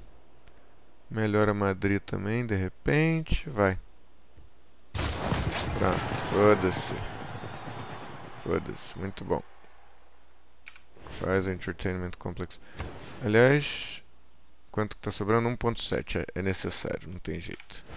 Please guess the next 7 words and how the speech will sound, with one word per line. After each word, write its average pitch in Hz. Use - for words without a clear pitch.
Você. 113
Quanto 247
que -
tem 117
aqui 113
isso -
aqui? 233